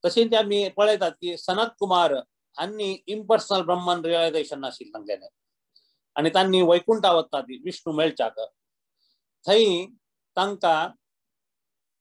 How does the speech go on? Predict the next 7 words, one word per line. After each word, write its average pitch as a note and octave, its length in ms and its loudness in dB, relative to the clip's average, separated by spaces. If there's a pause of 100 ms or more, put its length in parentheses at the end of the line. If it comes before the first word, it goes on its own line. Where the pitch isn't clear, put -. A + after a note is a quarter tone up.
(1200)
तुलसीचें A#3 680 0 (1500)
ताजे F#3 360 0 (1800)
गंध B3 260 2
येवन F#3+ 460 0
तांकां D#3 400 -12
म्हळ्यार E3 180 0
तें E3 360 -2